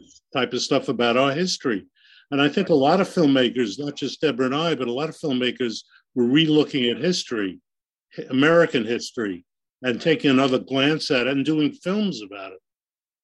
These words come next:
uh, or videos. I read Labor's Own Untold Story, which is put out by the United Electrical Workers. I read the autobiography of Wi-, Bi-, Big Bill Haywood. And I, I was,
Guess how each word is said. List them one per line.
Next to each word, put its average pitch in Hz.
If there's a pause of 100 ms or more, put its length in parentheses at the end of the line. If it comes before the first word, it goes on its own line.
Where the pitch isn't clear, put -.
(300)
uh, 123
or 143
videos. 117 (880)
I 139
read 139
Labor's 147
Own 147 (260)
Untold 147
Story, 127 (140)
which 117
is 117
put 143
out 131
by 127
the 113
United 120
Electrical 117
Workers. 123 (520)
I 120
read 123
the 123
autobiography 131
of 120
Wi-, 127 (220)
Bi-, 143 (120)
Big 143
Bill 131
Haywood. 127 (880)
And 143 (100)
I, 147 (200)
I 156
was, 156